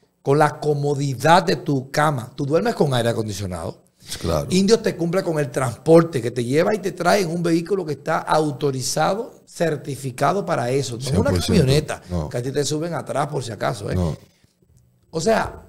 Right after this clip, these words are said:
Speaker 1: Indios te da las comodidades como franquicia.
Speaker 2: Ujú.
Speaker 1: Entonces tú como jugador debes poner el máximo, que si las cosas no van a funcionar es porque no funcionaron, pero,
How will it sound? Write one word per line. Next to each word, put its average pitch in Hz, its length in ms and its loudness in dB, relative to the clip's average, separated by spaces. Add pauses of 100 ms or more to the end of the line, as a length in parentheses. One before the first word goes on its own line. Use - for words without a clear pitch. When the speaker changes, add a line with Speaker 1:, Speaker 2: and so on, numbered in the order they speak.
(100)
Speaker 1:
Indios 294 380 4
te 202 120 4
da 196 160 6
las 196 140 4
comodidades 160 760 2
como 135 240 -6
franquicia. 120 800 -4 (100)
Speaker 2:
Ujú. 87 380 -6
Speaker 1:
Entonces 151 420 -2
tú 214 120 -2
como 262 220 6
jugador 185 800 2
debes 156 240 2
poner 220 300 0
el 220 140 4
máximo, 175 680 0 (320)
que 165 120 -2
si 170 160 0
las 160 100 2
cosas 175 260 2
no 214 80 4
van 214 140 4
a 208 80 6
funcionar 151 640 0
es 135 80 -2
porque 180 340 -2
no 123 180 0
funcionaron, 143 680 -2
pero, 117 300 -4